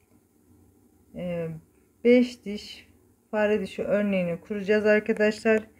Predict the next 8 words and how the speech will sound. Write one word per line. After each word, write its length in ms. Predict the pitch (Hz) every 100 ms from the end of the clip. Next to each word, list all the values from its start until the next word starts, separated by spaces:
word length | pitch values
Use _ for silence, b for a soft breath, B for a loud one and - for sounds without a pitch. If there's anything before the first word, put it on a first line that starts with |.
| b b b b _ _
Modelde 640 | 240 247 240 214 196 196 190
değişen 560 | 233 226 - 185 180
bir 60 | 190
şey 300 | - 220 214
yok 200 | 214 214
arkadaşlar. 600 | 180 180 160 175 208 202
Sadece 460 | 202 220 190 180 190
şurada 460 | - 214 190 202